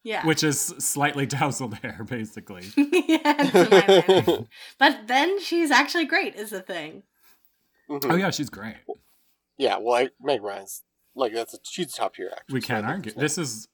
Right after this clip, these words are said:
Speaker 3: Yeah.
Speaker 2: this sort of an hour thirty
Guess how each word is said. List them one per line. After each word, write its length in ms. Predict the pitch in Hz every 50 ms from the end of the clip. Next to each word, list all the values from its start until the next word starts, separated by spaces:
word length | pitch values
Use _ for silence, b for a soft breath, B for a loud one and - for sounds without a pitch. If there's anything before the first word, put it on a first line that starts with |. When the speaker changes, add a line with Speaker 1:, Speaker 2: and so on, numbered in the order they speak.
| _ _ _ _ -
Speaker 3:
Yeah. 80 | 110 - -
Speaker 2:
this 180 | 120 139 135 -
sort 180 | - 156 151 143
of 240 | 135 110 - - _ _ _ _ _ _ _ _ _ _ _ _ _ _ -
an 140 | 123 127 127
hour 340 | 120 123 127 131 131 131 127
thirty 880 | - - - 131 123 123 123 123 123 123 120 120 120 120 120 120 120